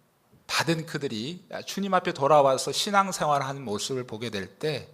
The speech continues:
어, 누구보다도 기뻐하고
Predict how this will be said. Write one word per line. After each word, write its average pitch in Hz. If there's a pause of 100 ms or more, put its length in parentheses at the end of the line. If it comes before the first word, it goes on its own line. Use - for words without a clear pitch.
(760)
어, - (160)
누구보다도 170 (180)
기뻐하고 -